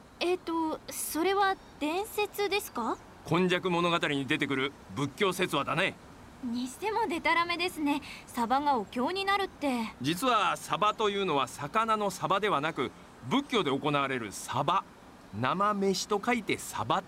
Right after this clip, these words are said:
Speaker 2: 言うんだけど、そのことだと言われているな。
Speaker 1: サバ？
Speaker 2: 生飯と書くサバというのは、食事の時に自分の分から取り分けた飯粒を鬼神やガキのために屋根などに置くことなんだ。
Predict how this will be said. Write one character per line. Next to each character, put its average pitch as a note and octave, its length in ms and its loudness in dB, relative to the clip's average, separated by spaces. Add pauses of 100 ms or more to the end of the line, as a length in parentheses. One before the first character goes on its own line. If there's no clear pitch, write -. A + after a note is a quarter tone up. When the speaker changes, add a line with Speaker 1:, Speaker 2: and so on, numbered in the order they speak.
Speaker 2:
言 F#3+ 100 2
う - 20 2
ん - 20 2
だ A2 100 -2
け F2+ 80 -10
ど、 F2+ 160 -8 (300)
そ - 200 0
の A#3+ 160 4
こ C4+ 120 -2
と C4 120 0
だ A#3 120 4
と D3+ 120 -2
言 A#2+ 160 -4
わ - 60 -6
れ - 60 -8
て - 100 -8
い E2+ 40 -6
る E2+ 60 -8
な。 - 160 0 (440)
Speaker 1:
サ G#3+ 360 -12
バ？ D4+ 240 0 (480)
Speaker 2:
生 F#3 320 2
飯 A#3+ 260 0
と A3+ 60 2
書 A3 180 2
く D3+ 160 -2
サ C#3+ 220 -2
バ G3 160 2
と G3+ 100 0
い F#3+ 100 0
う F#3 60 2
の C#3 100 2
は、 B2+ 200 2 (280)
食 C#3+ 300 -2
事 G3+ 100 -2
の G#3 120 2
時 F#3+ 180 0
に F3 60 2
自 C3 180 0
分 A3 180 2
の A3+ 80 2
分 G#3 200 -2
か E3 80 2
ら C3 100 -2
取 D3 220 0
り F#3 40 4
分 F3+ 60 2
け F3 100 -2
た F3 120 2
飯 E3 260 -2
粒 D#3 260 0
を A#2 120 4 (280)
鬼 C3 120 -2
神 F3+ 320 4
や E3 100 2
ガ D3 180 -2
キ G3+ 120 -6
の A3 120 2
た G#3 140 0
め G3+ 80 2
に B2 180 -2 (120)
屋 F3 160 2
根 B3+ 120 4
な E3 140 2
ど A#2+ 80 -4
に G2 220 -8
置 B2+ 80 -4
く - 160 -16
こ C4 120 0
と B3+ 120 2
な F3 80 2
ん C3 80 -4
だ。 - 120 -8